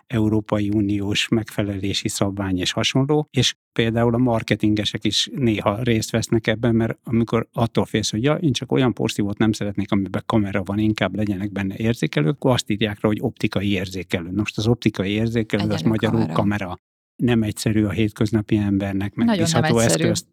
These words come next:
Speaker 2: Nagyon nem
Speaker 1: választani.
Speaker 2: egyszerű. Most azok alapján, amiket elmondhatok.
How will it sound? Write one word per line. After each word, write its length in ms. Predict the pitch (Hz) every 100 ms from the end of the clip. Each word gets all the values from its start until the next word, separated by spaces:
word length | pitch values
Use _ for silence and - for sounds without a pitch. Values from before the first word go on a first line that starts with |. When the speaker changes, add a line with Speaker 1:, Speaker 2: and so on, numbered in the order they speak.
| _
Speaker 2:
Nagyon 240 | - 147
nem 80 | 135
Speaker 1:
választani. 320 | 120 - -
Speaker 2:
egyszerű. 220 | - 147
Most 220 | 151 165 156
azok 280 | 139 170
alapján, 320 | 165 156 165 156
amiket 280 | 160 160
elmondhatok. 560 | 160 160 156 160 - 160